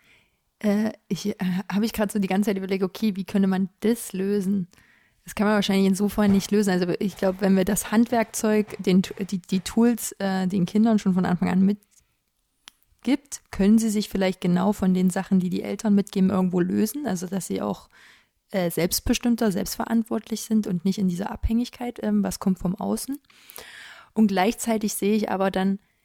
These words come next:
wenn das irgendwann mal sich dahin entwickelt, dass wir all diese, ähm, Sachen leben, ähm, im Bildungssystem, dass vielleicht auch da die Eltern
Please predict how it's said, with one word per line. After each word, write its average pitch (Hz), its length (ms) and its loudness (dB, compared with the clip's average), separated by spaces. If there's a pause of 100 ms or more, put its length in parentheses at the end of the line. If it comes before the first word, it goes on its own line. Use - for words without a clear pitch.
(240)
wenn 226 240 6
das 233 220 0
irgendwann 202 460 2
mal 190 160 0
sich 190 240 -6
dahin 190 540 -6 (240)
entwickelt, 196 640 -6
dass 180 160 -8
wir 185 120 -4 (100)
all 190 180 -8
diese, 180 540 -8 (400)
ähm, 180 560 -2 (260)
Sachen 185 380 -2 (100)
leben, 196 480 4 (260)
ähm, 180 280 -2
im 185 140 0
Bildungssystem, 180 680 0 (800)
dass 175 240 -2
vielleicht 190 460 0
auch 185 200 -2 (100)
da - 240 -2
die 202 240 -4
Eltern 202 480 -6